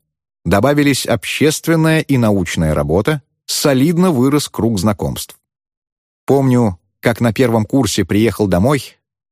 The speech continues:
встретился с оставшимися в городе друзьями и одноклассниками. Быстро почувствовал, интересы у нас теперь разные, говорить не о чем. Ну что ж,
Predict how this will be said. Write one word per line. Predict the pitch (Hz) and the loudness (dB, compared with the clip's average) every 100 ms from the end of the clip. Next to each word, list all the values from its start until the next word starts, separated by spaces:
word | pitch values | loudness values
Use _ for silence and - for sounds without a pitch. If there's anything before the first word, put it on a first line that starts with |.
| _ | _
встретился | - 151 165 120 - | -4 0 2 0 0
с | 98 | -2
оставшимися | 107 - 117 - 107 98 98 | -2 -2 -2 0 -2 0 0
в | |
городе | 98 107 98 | 0 0 0
друзьями | 98 95 95 117 117 | 0 0 0 0 2
и | 110 | 0
одноклассниками. | 107 104 92 73 - 65 - 50 - _ _ _ _ _ _ | 0 -2 0 -2 -4 -8 -10 -12 -14 _ _ _ _ _ _
Быстро | - 160 - 131 | -2 0 0 -2
почувствовал, | 117 - 110 - 73 73 - _ _ _ | -2 -4 -6 -6 -6 -6 -10 _ _ _
интересы | 95 104 90 170 156 123 | -2 2 2 2 2 0
у | |
нас | 90 - | 0 -2
теперь | 80 78 76 | -4 -4 -2
разные, | 85 170 160 170 160 139 _ _ _ - | 0 0 2 2 0 -2 _ _ _ -6
говорить | 90 135 123 180 - - | 0 2 2 0 -2 -6
не | 87 78 | -2 0
о | 76 | 0
чем. | - 67 62 _ _ _ _ _ _ _ | -2 -8 -8 _ _ _ _ _ _ _
Ну | 208 | 0
что | - 165 | 2 0
ж, | - - - - | 0 -6 -12 -18